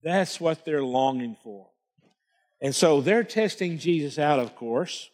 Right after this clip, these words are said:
They, they're, they're wondering whether or not he is Messiah, but the truth of the matter is they're just asking questions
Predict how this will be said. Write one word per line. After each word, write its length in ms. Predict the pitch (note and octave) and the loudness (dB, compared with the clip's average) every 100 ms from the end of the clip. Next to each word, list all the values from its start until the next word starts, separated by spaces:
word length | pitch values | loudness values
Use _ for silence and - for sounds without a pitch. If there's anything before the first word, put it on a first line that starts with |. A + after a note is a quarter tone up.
| _ _ _ _ D3+ | _ _ _ _ 2
They, 180 | C#3 D3+ | 2 4
they're, 260 | D3 C#3+ - | 2 2 0
they're 140 | C#3 | -4
wondering 460 | B2 E3+ G3+ G3 E3+ | 2 4 4 2 2
whether 180 | F3+ | -2
or 40 | E3 | 0
not 260 | D#3+ E3 | 2 2
he 160 | D#3+ G3 | 0 -2
is 120 | F3+ | -4
Messiah, 460 | C3 - D#3 D3+ D#3 | -8 -2 2 2 2
but 240 | C#3+ D3 | 0 -4
the 60 | C3 | -8
truth 240 | - B3 | -4 -4
of 80 | F3+ | -4
the 60 | C#3 | -2
matter 300 | C#3 B2+ B2 | 0 2 0
is 300 | B2+ C3+ - _ _ _ - | 0 -4 -8 _ _ _ 0
they're 200 | G3 G#3+ | 2 2
just 420 | G#3+ G3+ - - - | 0 0 -2 -10 0
asking 540 | F#3 G#3 - F#3+ E3+ - | 2 2 -2 -12 -12 -4
questions 640 | F#3 F3+ - F#3 F3+ E3+ | 0 0 -2 -8 -10 -14